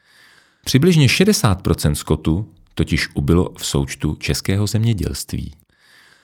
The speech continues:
Disproporčně velká část zbývajících stád se však nachází na horách nebo v podhůří, ale tam zase není tolik polí ke hnojení. Z nížinných farem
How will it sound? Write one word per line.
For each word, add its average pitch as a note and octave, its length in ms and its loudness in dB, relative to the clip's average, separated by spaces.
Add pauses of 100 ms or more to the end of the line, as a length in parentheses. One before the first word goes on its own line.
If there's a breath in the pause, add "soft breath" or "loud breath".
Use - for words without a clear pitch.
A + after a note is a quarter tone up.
(180 soft breath)
Disproporčně F#2+ 720 2
velká D#2+ 380 4
část A2+ 480 0
zbývajících E2+ 720 2
stád D2 440 -2
se - 180 -4
však - 300 -2
nachází E2 580 0
na E2 120 2
horách C#2 440 -2 (200)
nebo A2+ 180 2
v C3 80 -6
podhůří, A#2 680 2 (440 soft breath)
ale D2 220 2
tam A2+ 400 2
zase D#2 300 0
není F2+ 320 2
tolik D#2+ 320 0
polí D2+ 360 -4
ke - 140 0
hnojení. F#2+ 460 2 (920 soft breath)
Z D#2 120 0
nížinných B2+ 540 2
farem C#2+ 480 -2